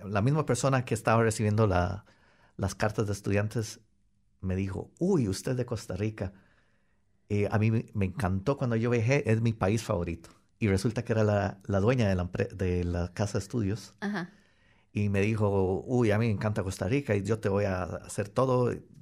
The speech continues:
Speaker 1: quiero que vengas". Y estaban su-, súper entusiasmada de tener su primer estudiante costarricense.
Speaker 2: ¿Y qué estudiaste?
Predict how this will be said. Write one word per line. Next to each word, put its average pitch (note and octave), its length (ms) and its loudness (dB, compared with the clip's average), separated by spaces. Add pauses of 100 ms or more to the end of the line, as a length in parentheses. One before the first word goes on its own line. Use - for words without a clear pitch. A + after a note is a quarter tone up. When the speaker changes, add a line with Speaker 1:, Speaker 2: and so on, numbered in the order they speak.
(360)
Speaker 1:
quiero A#2 220 2
que G2+ 100 2
vengas". F#2+ 420 0 (500)
Y A2+ 80 0
estaban A#2 280 2
su-, A#2+ 200 -6 (160)
súper - 260 -10
entusiasmada G2+ 520 -2
de B2 40 -2
tener A2+ 200 0
su B2+ 120 -8
primer A2 280 -2
estudiante G#2 460 -2
costarricense. G#2+ 600 -4
Speaker 2:
¿Y A3 60 -2
qué G#3+ 120 0
estudiaste? G#3+ 640 -4